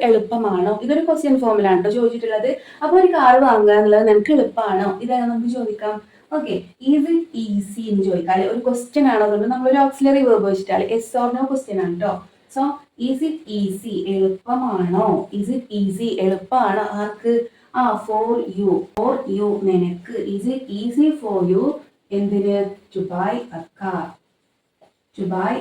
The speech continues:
a car. ഒരു കാർ വാങ്ങുക എന്നത് നിനക്ക് എളുപ്പമാണോ? ഓക്കെ, സിമ്പിൾ അല്ലേ? അപ്പൊ എന്താണ്, ആണോ എന്ന് ചോദിക്കാനായിട്ട് നമുക്ക് is it use ചെയ്യാം അല്ലേ?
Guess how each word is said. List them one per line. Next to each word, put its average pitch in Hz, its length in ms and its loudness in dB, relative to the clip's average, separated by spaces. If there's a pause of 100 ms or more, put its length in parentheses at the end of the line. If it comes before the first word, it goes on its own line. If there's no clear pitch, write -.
(140)
a - 20 0
car. 190 560 -4
ഒരു 233 80 -6
കാർ 202 460 -2
വാങ്ങുക 202 600 0
എന്നത് 185 320 -2
നിനക്ക് 180 340 -2 (100)
എളുപ്പമാണോ? 185 960 -2 (260)
ഓക്കെ, 294 340 -2
സിമ്പിൾ 240 280 2
അല്ലേ? 220 340 2 (180)
അപ്പൊ 208 140 0
എന്താണ്, 208 580 2
ആണോ 190 360 6
എന്ന് 269 180 6
ചോദിക്കാനായിട്ട് 214 680 -2
നമുക്ക് 208 400 -2 (180)
is 196 120 -2
it 208 340 -2
use 180 120 4
ചെയ്യാം 175 220 0
അല്ലേ? 202 300 -2